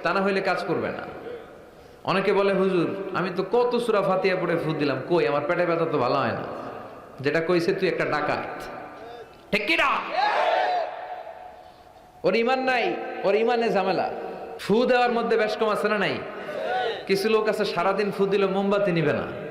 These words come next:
আর কিছু লোক আছে ফু দিলে পানিতে আগুন ধরে যায়, আছে না নাই? বিশ্বনবীর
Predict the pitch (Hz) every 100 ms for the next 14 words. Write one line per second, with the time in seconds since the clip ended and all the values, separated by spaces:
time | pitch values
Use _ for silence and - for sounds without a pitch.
0 | - - 135 - 170 196 196 202 196 190
1 | 175 175 180 170 165 170 175 147 160 143
2 | 147 120 104 - - - - 762 - -
3 | 359 359 196 190 - - 135 165 175 131
4 | 104 - - - - 370 359 - - -
5 | 131 170 - 196 190 185